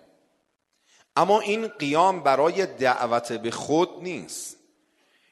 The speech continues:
این قیام برای دعوت به امور دنیوی و تعلقات و نفسانیات نیست. این قیامی که صورت می‌گیره محور کار خداست،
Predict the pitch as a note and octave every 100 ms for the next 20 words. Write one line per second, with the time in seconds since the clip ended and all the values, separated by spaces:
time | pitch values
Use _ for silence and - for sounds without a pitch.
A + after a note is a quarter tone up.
0 | _ - G3+ A#3 - D#3 D#3 F3+ G3 D#3
1 | C#3 D#3+ F#3+ F#3+ C3+ B2+ B2 C3 D3+ F3+
2 | D#3+ D3+ C3+ B2+ A#2+ A#2+ G#2 G2 B2+ B2
3 | A#2 A#2+ C3 F3+ E3 - B2 B2+ A#2 A#2
4 | A2+ B2+ E3 F#3 D#3+ G#2+ - B2+ A2+ G#2+
5 | G#2 A2+ C#3+ - D3+ C3+ - - - _
6 | _ _ _ _ _ _ _ F#3+ A#3 A#3+
7 | - D3+ D3 E3 G#3 G#3+ G3 D3+ - C3
8 | A#2+ A#2 - A2+ G2+ G#2+ A2 C3+ E3 D#3+
9 | - - - - C#3 D#3 D3 C3 C#3+ G3+
10 | A3 F#3+ - F3+ F#3+ G3+ - D3 B2+ C#3
11 | A2+ E2+ - -